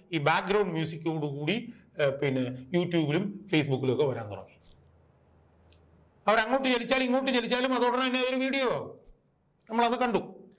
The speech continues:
അവിടെ വെച്ച് അവര് വേറെയും ചില പണികൾ ചെയ്യാൻ തുടങ്ങി. കാരണം അവർക്ക് ഈ പബ്ലിസിറ്റി, അവരെന്തോ വലിയ അതിസുന്ദരിയും എന്തോ ഒക്കെ ആണെന്നൊക്കെയാണ് അവരുടെ ധാരണ.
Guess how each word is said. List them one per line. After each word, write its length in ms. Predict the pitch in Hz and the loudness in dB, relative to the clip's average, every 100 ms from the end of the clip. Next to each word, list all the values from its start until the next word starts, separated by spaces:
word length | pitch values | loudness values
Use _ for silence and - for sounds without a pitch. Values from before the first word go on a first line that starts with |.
| _ _ _ - - | _ _ _ -12 -2
അവിടെ 180 | 247 254 | 2 2
വെച്ച് 160 | 254 | 2
അവര് 120 | 254 254 | 2 2
വേറെയും 320 | 254 277 262 | 4 4 4
ചില 120 | 262 | 2
പണികൾ 300 | 254 247 240 | 2 2 0
ചെയ്യാൻ 240 | 233 220 | 0 -2
തുടങ്ങി. 160 | 208 208 | -2 -4
കാരണം 140 | 220 | -2
അവർക്ക് 220 | 226 226 233 | -2 -2 -2
ഈ 300 | 247 240 - - - | -2 -4 -6 -10 -4
പബ്ലിസിറ്റി, 440 | 180 247 247 254 | 0 0 0 -2
അവരെന്തോ 360 | 226 220 247 254 | 0 0 2 0
വലിയ 260 | 254 254 | 0 0
അതിസുന്ദരിയും 680 | 247 240 247 233 233 247 247 | 0 0 -2 -2 -2 -2 -4
എന്തോ 160 | 233 240 | -4 -4
ഒക്കെ 160 | 240 | -2
ആണെന്നൊക്കെയാണ് 600 | 247 233 247 247 247 240 | -2 -2 -2 -4 -2 -2
അവരുടെ 200 | 247 233 | -2 -4
ധാരണ. 320 | 254 233 240 | 0 0 0